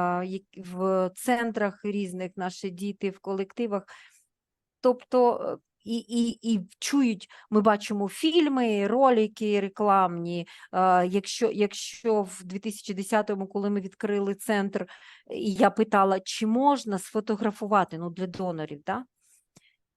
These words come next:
Більшість батьків взагалі в кадр не входила, більшість не входила. Д-, хтось дозволяв фотографувати дитину. Тепер, коли ось ми робили, е, с-, співпрацювали з модельним аге-, модельною агенцією,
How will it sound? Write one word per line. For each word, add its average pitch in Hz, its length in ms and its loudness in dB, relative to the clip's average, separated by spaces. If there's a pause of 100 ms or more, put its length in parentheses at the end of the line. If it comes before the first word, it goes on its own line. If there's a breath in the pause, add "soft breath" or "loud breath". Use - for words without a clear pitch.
(180)
Більшість 233 540 2
батьків 226 360 2
взагалі 196 500 0
в - 140 -20
кадр 208 240 0 (320)
не 269 60 -8
входила, 302 640 0
більшість 180 720 -6
не 180 60 -10
входила. - 560 -16 (420 soft breath)
Д-, 180 140 -18 (320)
хтось 294 440 2
дозволяв 226 420 4
фотографувати 196 640 -4
дитину. 165 360 -10 (380 soft breath)
Тепер, 320 500 6
коли 226 220 4
ось 208 240 0
ми 220 120 -2
робили, 196 400 2
е, 180 840 2 (360)
с-, - 560 -14
співпрацювали 185 800 0
з 175 420 -4
модельним 175 460 -2
аге-, 202 280 -4
модельною 185 680 -2
агенцією, 220 580 -4